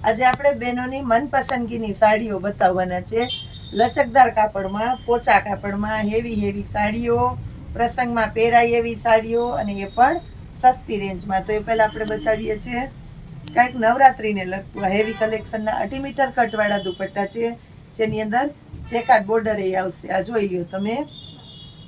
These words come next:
એકસો ને પચાસ રૂપિયામાં અઢી મીટરના દુપટ્ટા છે અને ચોલીમાં તમે સરસ નાખી શકો તેવા હેવી દુપટ્ટા છે.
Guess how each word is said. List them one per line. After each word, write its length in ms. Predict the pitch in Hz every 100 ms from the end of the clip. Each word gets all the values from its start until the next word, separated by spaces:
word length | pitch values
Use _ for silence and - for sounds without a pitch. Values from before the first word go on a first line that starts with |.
| -
એકસો 260 | 277 - 285
ને 160 | 262 226
પચાસ 400 | 247 247 254 254
રૂપિયામાં 560 | 233 233 226 226 -
અઢી 220 | 233 285 277
મીટરના 460 | 226 226 196 202 190
દુપટ્ટા 460 | 208 233 233 254 247
છે 220 | 254 247 254 262 - - -
અને 220 | - 208 202
ચોલીમાં 560 | 240 247 247 233 214
તમે 220 | 214 226 285 - - - -
સરસ 300 | 233 240 233
નાખી 360 | 233 254 254 208
શકો 240 | 220 214 196
તેવા 280 | 214 208
હેવી 280 | 202 214 208 180
દુપટ્ટા 440 | 175 180 156 -
છે. 220 | 180 220